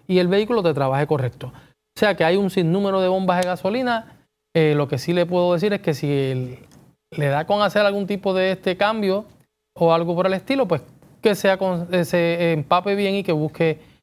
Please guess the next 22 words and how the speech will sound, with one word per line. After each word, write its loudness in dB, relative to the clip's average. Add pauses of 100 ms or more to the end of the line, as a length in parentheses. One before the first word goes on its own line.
(200)
la 4
bomba 0
correcta 0
para 2
su -2
aplicación, -4
o -20
sea, -2
para -4
lo -2
que -18
usted 0 (340)
quiere 2 (580)
y 4
tiene, 0 (100)
eh, 0
el, 0
el 0
vehículo 0
que -4
usted -4
tenga. -12